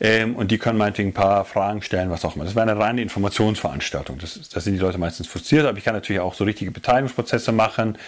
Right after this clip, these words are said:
mit Workshops und Agenda und was auch immer. Der Punkt ist nur, wenn ich diese offenen Veranstaltungen mache, kommen meistens auch nur die sogenannten üblichen Verdächtigen.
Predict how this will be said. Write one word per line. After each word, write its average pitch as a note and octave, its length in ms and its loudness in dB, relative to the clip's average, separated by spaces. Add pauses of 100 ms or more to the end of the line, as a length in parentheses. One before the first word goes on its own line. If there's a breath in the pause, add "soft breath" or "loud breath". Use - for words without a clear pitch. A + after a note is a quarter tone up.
(360 loud breath)
mit - 160 -2
Workshops B2+ 580 4
und G2 140 0
Agenda A#2 360 4
und G#2+ 60 -4
was G#2+ 160 -4
auch G#2 140 -4
immer. A2 180 2 (320 loud breath)
Der G#2+ 80 2
Punkt F#3+ 240 4
ist - 120 0
nur, C#3+ 260 6 (320 loud breath)
wenn B2+ 140 8
ich B2 80 2
diese B2+ 220 4
offenen C#3+ 480 0
Veranstaltungen A#2+ 580 2
mache, A2 280 0 (260)
kommen A#2 240 4
meistens G#2+ 340 4
auch F2+ 140 0
nur G2+ 240 2
die F2+ 120 0
sogenannten F2+ 320 -2
üblichen G2+ 420 -2
Verdächtigen. C#2+ 640 -6